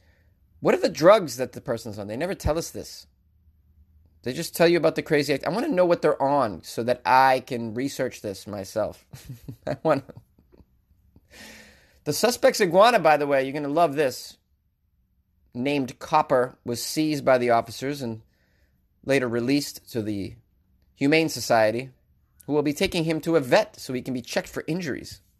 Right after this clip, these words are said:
Yeah, you tend to have injuries when someone chucks you at a restaurant manager.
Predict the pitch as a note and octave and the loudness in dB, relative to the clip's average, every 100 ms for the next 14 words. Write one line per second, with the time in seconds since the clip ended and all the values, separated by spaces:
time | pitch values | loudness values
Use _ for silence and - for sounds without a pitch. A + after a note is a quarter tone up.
0 | _ _ _ _ E3 C3+ A#2+ - F3+ E3 | _ _ _ _ -2 0 -2 -2 -2 -2
1 | D3+ D#3+ A#2+ F3+ G3+ C#3 A#2 A#2 C3 A2+ | 2 0 2 -4 -2 -4 -4 -8 -8 -8
2 | - - F3 - D3 B2 A2 B2 E3 - | -10 -4 -4 -4 -2 -2 0 -2 -2 -2
3 | E3 A2+ G#2+ G2 G2+ A#2 | -6 -4 -6 -6 -8 -8